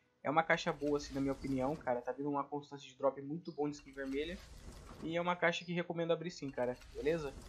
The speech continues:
Cara, duzentos dólares que a gente abriu. Estamos com duzentos e quatorze. A gente profitou quatorze dólares.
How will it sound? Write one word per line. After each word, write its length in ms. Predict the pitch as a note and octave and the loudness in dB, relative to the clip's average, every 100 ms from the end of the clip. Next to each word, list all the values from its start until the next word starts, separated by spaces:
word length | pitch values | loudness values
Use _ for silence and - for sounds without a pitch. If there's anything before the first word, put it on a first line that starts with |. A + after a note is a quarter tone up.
| - - - - - - | -16 -16 -16 -20 -20 0
Cara, 200 | G3+ E3+ | 2 2
duzentos 340 | E3+ G3+ - | 0 -4 -2
dólares 260 | F3+ E3+ E3+ | 2 4 2
que 60 | |
a 20 | E3+ | 0
gente 80 | F3+ | -2
abriu. 300 | E3+ G3 F#3 | 0 -2 -4
Estamos 300 | - - F3 | -6 0 0
com 160 | - E3 | 0 -2
duzentos 240 | D3+ E3+ | -2 -4
e 60 | F3 | -4
quatorze. 440 | E3+ - E3 F3 | -6 -2 -2 0
A 60 | E3+ | -2
gente 100 | E3+ | -6
profitou 320 | F#3 F#3 F#3 | -6 -4 -4
quatorze 380 | F#3 F3 F3+ F#3 | -4 -2 -2 4
dólares. 340 | E3 E3 F#3+ | 6 6 4